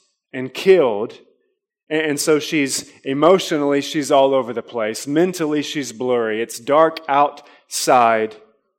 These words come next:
And so she thinks Jesus is the gardener.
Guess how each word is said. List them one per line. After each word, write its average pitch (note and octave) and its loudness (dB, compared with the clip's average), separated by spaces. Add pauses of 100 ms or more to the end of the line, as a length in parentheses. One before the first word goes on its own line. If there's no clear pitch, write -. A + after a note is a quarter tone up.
(600)
And B2 -14
so C3 -6
she B2+ -8
thinks D3+ -6
Jesus C#3+ -6
is B2+ -6
the B2+ -14
gardener. C3+ -2